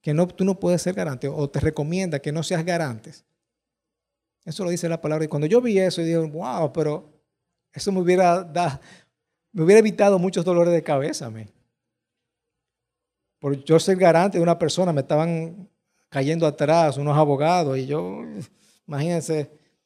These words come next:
uno se, le pone en una posición difícil eso, ¿verdad? Pero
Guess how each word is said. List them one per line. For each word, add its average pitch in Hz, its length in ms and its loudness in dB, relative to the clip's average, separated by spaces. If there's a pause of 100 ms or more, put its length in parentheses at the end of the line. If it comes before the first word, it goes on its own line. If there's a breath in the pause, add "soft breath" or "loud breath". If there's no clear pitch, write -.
(280)
uno 165 220 -4
se, 190 120 -12
le 156 120 -4
pone 156 240 -2
en 175 60 -2
una 160 140 0
posición 151 540 -8
difícil 156 480 -6
eso, 160 240 -4
¿verdad? 147 320 -8 (1500)
Pero 143 460 -6